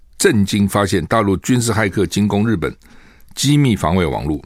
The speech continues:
取得深入而且持续性的权限，让美国非常不安。美国赶快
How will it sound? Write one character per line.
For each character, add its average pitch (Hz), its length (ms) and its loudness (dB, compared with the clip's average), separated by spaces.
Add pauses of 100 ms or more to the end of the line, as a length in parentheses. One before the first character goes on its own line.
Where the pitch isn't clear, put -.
(520)
取 87 220 -2
得 95 240 -2
深 160 320 2
入 135 160 4
而 101 120 2
且 90 220 -2
持 120 400 0
续 131 220 -2
性 98 200 0
的 78 120 -2
权 67 200 -4
限， - 220 -2 (160)
让 143 160 2
美 101 140 2
国 95 200 0 (140)
非 165 180 2
常 113 200 2
不 107 100 0
安。 98 220 0 (240)
美 92 200 -2
国 104 680 2 (380)
赶 90 200 0
快 104 320 2